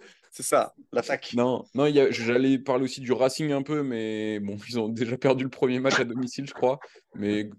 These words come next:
Speaker 2: ils font un début de saison pas si mauvais, donc, euh, je pense que ça pourrait être aussi une du-, une des équipes, euh, qui pourrait faire le coup. Mais ils ont jamais gagné, donc, euh,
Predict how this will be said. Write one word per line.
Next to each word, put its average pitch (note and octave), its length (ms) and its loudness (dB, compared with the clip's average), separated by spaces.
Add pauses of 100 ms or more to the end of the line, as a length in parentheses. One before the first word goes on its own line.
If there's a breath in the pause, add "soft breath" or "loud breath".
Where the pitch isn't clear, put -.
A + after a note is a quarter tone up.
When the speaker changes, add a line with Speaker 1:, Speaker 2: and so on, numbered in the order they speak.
(200)
Speaker 2:
ils A#2 100 -12
font A#2 200 -4
un A#2 140 0
début A2+ 200 -4
de - 60 -16
saison A#2+ 180 -4
pas A2+ 120 -4
si - 140 -8
mauvais, A2+ 200 -2
donc, G#2 260 -4
euh, F#2+ 60 -2
je - 100 -12
pense A2+ 160 -12
que F#2+ 320 -4
ça - 140 -6
pourrait G#2+ 200 0
être G#2 100 -6
aussi A2 180 -6
une A2+ 140 2
du-, G#2 200 -8 (160)
une A2+ 160 -2
des G#2+ 220 -2
équipes, G#2 320 -8
euh, G2 220 0 (1080)
qui - 100 -20
pourrait F#2+ 160 -2
faire G2+ 160 -2
le G#2 100 -2
coup. - 220 -12 (120)
Mais G2 280 -2
ils G2+ 140 -4
ont G2+ 80 0
jamais G#2 220 0
gagné, A2 300 -2
donc, F2+ 260 -8
euh, - 40 -14